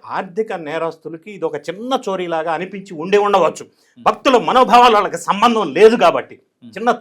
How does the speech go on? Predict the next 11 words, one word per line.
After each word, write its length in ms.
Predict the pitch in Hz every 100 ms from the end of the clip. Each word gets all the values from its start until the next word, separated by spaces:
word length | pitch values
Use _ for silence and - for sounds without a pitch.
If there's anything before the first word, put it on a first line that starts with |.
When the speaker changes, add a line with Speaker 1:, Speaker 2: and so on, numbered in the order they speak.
| 214
Speaker 1:
చోరీ 180 | 247 220
ఎట్లా 200 | 196 202
అవుతుందండి? 420 | 190 185 185 294
Speaker 2:
Hmm. 500 | - _ _ 104 160
Speaker 1:
చిన్న 180 | 190 214 196
చోరీలాగా 500 | 196 190 180 170 - 143
చేసే 200 | 147 156
ప్రయత్నం 540 | - 117 - 185 170 -
చేసి 580 | 117 - 190 311 214 - _
Speaker 2:
Hmm. 80 | _ _ _ 147
Speaker 1:
వీళ్ళు 360 | 196 190 175